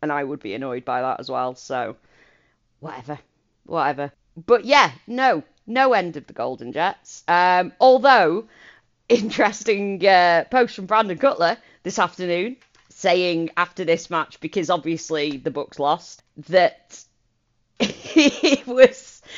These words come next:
oh, hang on, I'm gonna have to find the post because it, of the way it was worded. Where's Brandon? <laughs> Brandon! There he is. "I am being told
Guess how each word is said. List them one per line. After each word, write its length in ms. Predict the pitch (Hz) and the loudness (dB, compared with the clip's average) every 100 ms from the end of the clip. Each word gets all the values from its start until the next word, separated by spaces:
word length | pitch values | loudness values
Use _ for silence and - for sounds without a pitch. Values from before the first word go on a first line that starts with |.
| - - - _ | -18 -18 -20 _
oh, 420 | 220 240 233 196 - | 6 8 8 6 0
hang 240 | 208 190 | 0 2
on, 100 | 170 | 0
I'm 180 | 156 175 | 0 -2
gonna 160 | 185 233 | -2 -2
have 140 | 240 | -4
to 80 | 208 | -10
find 340 | - 190 190 | -2 0 0
the 60 | 185 | -6
post 580 | 180 165 135 - - - | -6 -4 -4 -6 -20 -12
because 520 | 156 - 151 135 - _ _ _ _ | -12 -2 -2 -2 -12 _ _ _ _
it, 160 | - 160 | -12 -8
of 140 | 170 139 | -10 -8
the 100 | 165 | -6
way 200 | 160 156 | -4 -4
it 80 | - | -6
was 160 | 143 | -10
worded. 540 | 147 139 135 127 131 - _ _ _ _ _ _ | -6 -6 -6 -8 -12 -14 _ _ _ _ _ _
Where's 240 | 170 160 | -14 -14
Brandon? 500 | - 135 - - 131 _ | -12 -14 -14 -18 -20 _
<laughs> 100 | _ | _
Brandon! 680 | 269 294 262 254 254 226 147 _ - | 4 4 4 0 0 -2 -6 _ -4
There 180 | 165 | -4
he 120 | 127 131 | -4 -8
is. 140 | - _ _ _ _ _ _ _ | -10 _ _ _ _ _ _ _
"I 180 | - 302 | 4 4
am 180 | 330 302 | 4 -2
being 320 | 302 285 285 | -4 -2 -4
told 560 | - 262 175 170 165 | -4 0 0 -2 -8